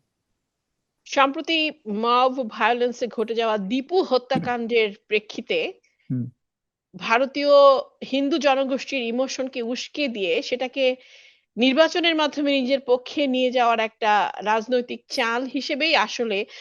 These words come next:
Speaker 1: মোস্তাফিজকে বাদ দেওয়া হয়েছে বলে ধরে নেওয়া যেতে পারে আসলে।
Speaker 2: হুম, আপনি খেয়াল
Speaker 1: তো
Speaker 2: করেন, এই যে আমাদের পাঁচই অগস্টের পর ভারতীয় বিভিন্ন মিডিয়া থেকে যে ধরনের প্রপাগান্ডা করা হয়েছিল, পুরাতন ছবি দিয়ে, পুরাতন ভিডিও দিয়ে,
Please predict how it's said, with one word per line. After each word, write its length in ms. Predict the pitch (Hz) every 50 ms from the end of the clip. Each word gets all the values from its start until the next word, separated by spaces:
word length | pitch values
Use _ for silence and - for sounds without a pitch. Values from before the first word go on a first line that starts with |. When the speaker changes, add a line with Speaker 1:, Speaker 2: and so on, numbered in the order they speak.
| - - -
Speaker 1:
মোস্তাফিজকে 600 | 240 254 240 240 - 254 - 262 240 - - 233
বাদ 280 | 202 214 202 208 202 208
দেওয়া 200 | 226 214 214 214
হয়েছে 400 | 208 214 220 214 214 - - 214
বলে 200 | 214 214 208 196
ধরে 280 | 202 185 - 196 196
নেওয়া 260 | 185 190 185 185 185 175
যেতে 320 | 180 185 175 - 165 165
পারে 380 | - - 185 170 156 143 - - -
আসলে। 420 | - 185 180 - - 170 151 156 - _ _ _ _ _ _ _ - 165
Speaker 2:
হুম, 120 | 156 135 123 - -
আপনি 180 | 196 - 247 -
খেয়াল 220 | - 226 220 240
Speaker 1:
তো 60 | 233
Speaker 2:
করেন, 260 | 220 165 160 202 254 247 - - - _ _ -
এই 100 | - 131
যে 80 | 190 220
আমাদের 320 | 185 185 196 196 226 220
পাঁচই 340 | 226 - 196 185 - 226 214
অগস্টের 340 | 208 220 208 208 - 214 202
পর 300 | - 180 156 139 151 175 - - _ _ _ _ _ _ _ - 123
ভারতীয় 440 | - - 151 180 208 208 240 233 214
বিভিন্ন 380 | 175 185 160 208 220 214 220
মিডিয়া 320 | 202 185 180 170 202 220 208
থেকে 260 | 214 214 214 202 175
যে 180 | 143 139 160 156
ধরনের 220 | 185 196 202 196
প্রপাগান্ডা 460 | - 180 165 185 175 180 175 170 170
করা 200 | - 165 156 151
হয়েছিল, 500 | - 151 147 139 - - 143 123 143 180 - _ _ _ _ _ _ -
পুরাতন 400 | 185 190 190 180 - 190 180 -
ছবি 300 | - - 175 160 180 170
দিয়ে, 240 | 143 165 165 165 160
পুরাতন 460 | 165 190 190 180 170 - 180 170 139
ভিডিও 240 | 123 151 175 170 156
দিয়ে, 180 | 147 143 143